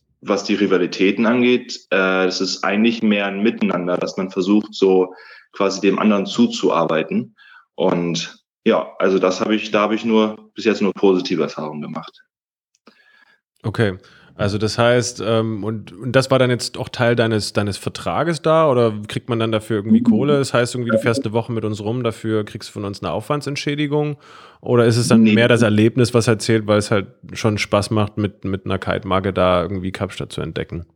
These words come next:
Speaker 1: Ja, das ist von, also so hab ich das erlebt, das ist mehr quasi ein,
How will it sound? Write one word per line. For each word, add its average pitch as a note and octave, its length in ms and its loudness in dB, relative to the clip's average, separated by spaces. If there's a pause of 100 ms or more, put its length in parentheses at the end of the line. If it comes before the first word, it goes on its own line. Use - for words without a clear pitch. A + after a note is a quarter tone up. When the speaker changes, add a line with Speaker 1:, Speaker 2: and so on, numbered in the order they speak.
(460)
Speaker 1:
Ja, F#2 380 -4 (220)
das A2 160 4
ist B2 140 2
von, A#2 440 -2 (160)
also G2+ 260 -2
so G#2+ 200 2
hab - 160 -2
ich - 100 -2
das D3 200 0
erlebt, C3+ 320 2
das A2 120 -2
ist G#2 180 -2
mehr G#2+ 340 2
quasi G#2 440 -2
ein, F2+ 420 -4